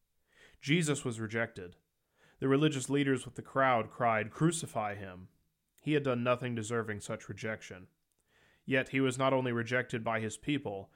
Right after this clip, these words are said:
but also by his Father. He was stricken, smitten, afflicted, and forsaken by God, rejected, crucified, buried.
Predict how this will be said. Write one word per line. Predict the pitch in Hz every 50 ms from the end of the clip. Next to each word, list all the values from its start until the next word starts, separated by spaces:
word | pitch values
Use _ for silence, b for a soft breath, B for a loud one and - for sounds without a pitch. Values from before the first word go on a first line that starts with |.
| b b b b
but | 127 127
also | 139 147 135 - - 113 104 104
by | 107 107 104
his | 107 104 - -
Father. | - 120 117 113 104 95 92 92 - _ _ _ _ _ _ _ _ _ _ - -
He | _ - 123
was | 117 113 -
stricken, | - - - 143 135 139 - 143 139 135
smitten, | - - - 135 135 135 127 135 135 131 123
afflicted, | 113 - - 135 131 127 - - 139 131
and | 117 117 110
forsaken | - 120 110 - - - 135 127 120 - 110 104
by | 101 101 101 101
God, | 95 - 110 107 101 98 92 92 - _ _ _ _ _ _ _ _ _
rejected, | 120 120 107 120 123 123 117 - - 98 95 90 - _ _ _ _
crucified, | _ - 135 135 127 - 120 - - 104 98 92 92 92 90 - _ _ _ _ _ _ _ -
buried. | 113 107 101 95 95 98 95 -